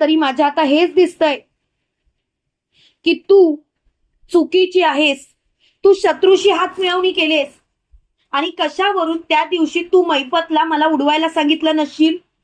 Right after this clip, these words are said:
तेही मुद्दामून, जेणेकरून आमच्या घरात भीती निर्माण व्हावी. तेव्हा लगेच अर्जुन बोलतो, "अगदी बरोबर बोललास अश्विन, मी तुला हेच समजावण्याचा प्रयत्न करत होतो, पण तुला पटेल तर ना.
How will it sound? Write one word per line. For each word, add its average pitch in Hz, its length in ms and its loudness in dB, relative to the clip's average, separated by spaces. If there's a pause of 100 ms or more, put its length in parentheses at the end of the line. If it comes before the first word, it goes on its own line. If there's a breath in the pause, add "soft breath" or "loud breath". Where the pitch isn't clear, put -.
(260 soft breath)
तेही 359 300 0
मुद्दामून, 330 640 -2
जेणेकरून 330 680 -2
आमच्या 294 400 -4
घरात 311 280 0 (100)
भीती 285 260 0
निर्माण 330 380 0
व्हावी. 311 320 0 (1000 soft breath)
तेव्हा 294 200 0
लगेच 294 560 -2 (440)
अर्जुन 285 380 0
बोलतो, 330 280 0
"अगदी 285 400 0
बरोबर 330 400 2
बोललास 320 420 0
अश्विन, 285 420 -2 (680 soft breath)
मी 349 120 4
तुला 370 240 2
हेच 381 280 -2
समजावण्याचा 359 600 0
प्रयत्न 320 460 0
करत 330 260 0
होतो, 302 480 -2 (800)
पण 294 140 0
तुला 294 280 2
पटेल 339 460 -2
तर 294 140 0
ना. 302 200 0